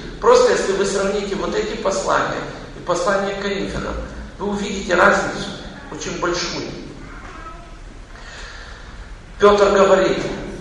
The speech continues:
«Очистите ваши души, очистите вашу жизнь от притворства».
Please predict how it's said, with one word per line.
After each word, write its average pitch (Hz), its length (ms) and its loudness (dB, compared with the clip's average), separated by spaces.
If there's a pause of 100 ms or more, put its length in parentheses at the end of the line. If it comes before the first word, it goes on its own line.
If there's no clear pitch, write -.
(2000)
«Очистите 202 920 2
ваши 185 520 4
души, 247 380 -2
очистите 277 640 0
вашу 196 380 8
жизнь 247 580 0
от 175 220 2
притворства». 185 800 2